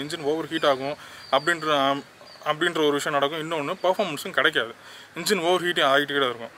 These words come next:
இப்போ இதுவே வந்து, அஹ், ஏர் வந்து உங்களுக்கு தேவைப்படுறதுக்கு கூட extra ஏர் கிடச்சிது அப்படின்னாக்கா,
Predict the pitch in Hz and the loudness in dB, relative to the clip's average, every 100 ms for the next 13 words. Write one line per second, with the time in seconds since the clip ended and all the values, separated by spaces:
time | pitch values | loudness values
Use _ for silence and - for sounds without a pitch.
0 | - - - 151 143 180 170 175 196 208 | -20 -20 -6 -4 0 2 4 2 4 4
1 | 170 147 135 196 220 - - - 147 143 | 2 -2 -2 -2 -2 -8 -20 -12 -2 2
2 | 135 131 151 214 196 170 202 185 143 - | 2 4 4 6 2 0 -2 0 -4 0
3 | 170 190 175 156 151 143 135 156 180 240 | 2 2 0 -2 -2 -4 -4 0 0 0
4 | - 151 156 - - 233 202 156 - 131 | -2 -4 -2 0 4 6 6 6 2 0
5 | - 147 147 139 - 131 131 139 123 117 | 0 0 0 0 -2 -8 -2 -2 -2 -4
6 | 117 143 180 | 0 2 2